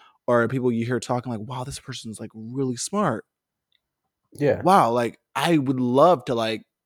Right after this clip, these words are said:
Speaker 1: work with them, or I would like to, like, hire them because I think they would be a great addition to the team." You know what I mean? Like, I'm sure people
Speaker 2: Yeah.
Speaker 1: walk into a store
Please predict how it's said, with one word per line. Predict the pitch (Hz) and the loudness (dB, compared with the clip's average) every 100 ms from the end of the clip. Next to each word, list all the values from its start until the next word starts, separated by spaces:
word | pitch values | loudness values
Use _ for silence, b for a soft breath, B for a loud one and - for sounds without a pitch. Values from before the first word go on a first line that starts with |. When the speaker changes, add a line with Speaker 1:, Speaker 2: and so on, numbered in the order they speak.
| _ _ | _ _
Speaker 1:
work | 113 120 165 | -4 -2 -2
with | 240 - | -2 -2
them, | 123 110 - _ - | -2 -4 -12 _ -8
or | 113 | -2
I | 113 | 0
would | 120 123 | 0 2
like | 113 117 - | 0 -2 -4
to, | 127 | -2
like, | 120 117 | -2 0
hire | 117 131 170 | 2 4 4
them | 117 113 135 | 2 -2 -4
because | 131 120 | -6 -6
I | 113 | -6
think | 127 | -4
they | 127 | -2
would | 120 | 0
be | |
a | 123 | 0
great | 110 110 | -2 -2
addition | 113 - 143 | -4 -6 -8
to | |
the | 147 | -8
team." | - 214 113 107 _ _ _ _ _ _ _ _ _ _ _ _ _ | -2 -2 -4 -8 _ _ _ _ _ _ _ _ _ _ _ _ _
You | 139 | 4
know | 156 | 6
what | 170 | 6
I | 170 | 4
mean? | 160 190 | 0 2
Like, | 151 151 | 6 6
I'm | 151 160 | 6 4
sure | - 190 | 4 4
people | 170 180 151 | 4 2 4
Speaker 2:
Yeah. | 135 | 8
Speaker 1:
walk | 143 151 | 8 6
into | 139 131 | 0 0
a | |
store | 123 123 147 123 113 139 139 | 0 0 2 4 2 -2 -6